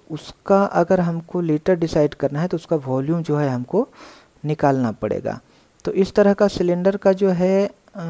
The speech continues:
वॉल्यूम निकालने का जो फॉर्मूला होता है, वो क्या होता है? अ, वो होता है पाई,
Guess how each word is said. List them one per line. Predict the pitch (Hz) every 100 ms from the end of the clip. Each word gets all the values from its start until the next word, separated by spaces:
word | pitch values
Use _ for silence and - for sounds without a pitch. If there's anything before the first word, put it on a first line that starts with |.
| 165 160 156
वॉल्यूम | 151 135 143 151 190
निकालने | 185 175 160 170 185
का | 165
जो | 156 175
फॉर्मूला | - 139 139 143 143
होता | 131 - 131
है, | 156
वो | 190 160
क्या | 156
होता | 147 143 151
है? | 160 254 _ - - - - _ _ _ _ _ _ _ _ _ _ _ -
अ, | 139 135 -
वो | 143 151 202
होता | 190 175 160
है | 151 214 302 _ _ _ _ _ -
पाई, | 131 127 131 147 208